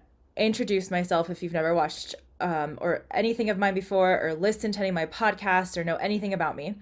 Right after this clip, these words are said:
So my name is Shannon, and I am an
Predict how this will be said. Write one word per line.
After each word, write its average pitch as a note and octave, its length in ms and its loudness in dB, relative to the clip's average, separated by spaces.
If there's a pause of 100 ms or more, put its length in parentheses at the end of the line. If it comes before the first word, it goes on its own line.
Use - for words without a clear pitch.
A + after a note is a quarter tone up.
(440)
So G3+ 500 8
my F#3 120 2
name F#3 160 2
is G3 120 -4
Shannon, E3 520 -2 (360)
and F#3 580 2
I F3+ 380 4
am E3+ 540 0
an D#3+ 460 -4